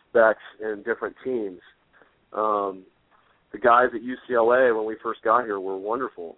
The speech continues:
in terms of receiving her. Uh, and I wondered what the national team guys are gonna be like. They're, they're professional, they've been around for a while. Uh, I wasn't sure how that was all gonna go, but they've been wonderful. They've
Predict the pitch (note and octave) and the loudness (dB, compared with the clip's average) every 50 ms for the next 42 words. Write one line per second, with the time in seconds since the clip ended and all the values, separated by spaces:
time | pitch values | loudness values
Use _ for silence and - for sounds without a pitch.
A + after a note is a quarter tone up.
0 | _ G2+ F#2+ - - G#2 G2 G2 G2 G2 F#2+ F#2 F2 - _ _ G2 G2 F#2+ - | _ -18 -16 -10 -8 -8 -8 -6 -6 -4 -4 -6 -6 -10 _ _ -12 -12 -12 -12
1 | - - G#2+ G2+ F#2+ F#2+ F2+ F2+ F2+ F2 E2+ F2 F2 - - G2 G2 F#2 F#2 - | -12 -12 -10 -8 -8 -10 -10 -10 -10 -10 -10 -12 -12 -12 -8 -6 -4 -4 -4 -6
2 | - - G2+ G2+ - - - - G2+ G#2 G#2+ A2 A#2+ B2+ C3 B2+ A2+ A2 A2 - | -6 -8 -8 -8 -8 -8 -2 2 4 6 6 8 6 6 6 4 2 2 0 -2
3 | - G2+ G#2 G#2 A2 A#2+ - - A#2 - - G#2+ G2+ G2+ G2 G2 F#2+ F#2 F#2+ G2 | -4 -4 0 2 0 0 0 -2 -10 -10 -10 -10 -6 0 0 2 0 0 -2 -10
4 | F#2 F2+ G2 G#2+ C3 D#3 C3 - - _ _ G#2+ G#2+ G#2 G2+ G#2 A2 _ D3 E3 | -10 -6 0 2 4 4 4 2 -2 _ _ -4 -4 -4 -4 -4 -8 _ -12 -10
5 | - - A2 - A#2 A#2 - - A#2 A2 A2+ A2+ G#2+ G#2 G#2 G#2+ A2 - - A2+ | -10 -8 -2 0 2 2 2 0 -6 -6 -6 -4 -4 -2 -2 -2 -2 -2 -4 -2
6 | G#2+ G#2 G#2+ G#2+ G#2 G#2 G#2 G2+ - _ _ _ _ _ _ _ _ _ _ _ | 0 2 4 4 4 4 2 0 -2 _ _ _ _ _ _ _ _ _ _ _
7 | _ _ _ _ _ _ - G#2 G#2 G2+ F#2 F#2 G#2+ A2+ A2 G#2+ G2+ - - A2+ | _ _ _ _ _ _ -10 -8 -6 -6 -4 -2 -2 -2 -2 -4 -6 -6 -2 0
8 | G#2+ G#2 G2+ G2 G2+ G2+ - G2 G2 G#2 G2+ G2 G2+ G2 F#2+ D#2+ G#2 G#2 G2 F2+ | 0 0 2 2 0 0 0 -2 -2 -2 -2 -2 -4 -8 -8 -4 0 0 0 0
9 | F2 D#2+ - G#2+ A2+ - - F#2 F2+ F2+ F#2 G2 F#2 F2 - F2 E2 E2+ E2 F2+ | 0 -2 -2 -2 -2 -2 -2 -8 -10 -8 -6 -6 -6 -6 -8 -12 -14 -14 -12 -8
10 | F#2+ F#2+ | -8 -8